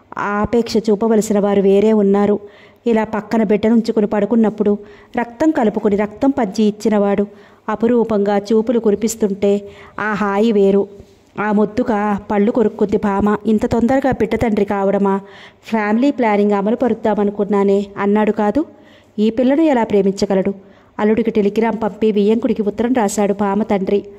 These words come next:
అమ్మాయి ఆడపిల్లను ప్రసవించింది, తల్లి బిడ్డ క్షేమం అంటూ. అతడెవరో వచ్చాడు, ఉదయ్ భాస్కర్ అట.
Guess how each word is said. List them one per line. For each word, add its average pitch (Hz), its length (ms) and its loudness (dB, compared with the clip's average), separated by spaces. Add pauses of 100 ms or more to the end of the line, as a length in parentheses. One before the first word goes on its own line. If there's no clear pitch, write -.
(400)
అమ్మాయి 220 360 2
ఆడపిల్లను 208 480 0
ప్రసవించింది, 208 720 -2
తల్లి 208 340 0
బిడ్డ 220 300 -2
క్షేమం 202 420 0
అంటూ. 202 340 -2 (560)
అతడెవరో 294 480 2
వచ్చాడు, 254 420 2
ఉదయ్ 202 280 4
భాస్కర్ 226 360 -2
అట. 285 240 0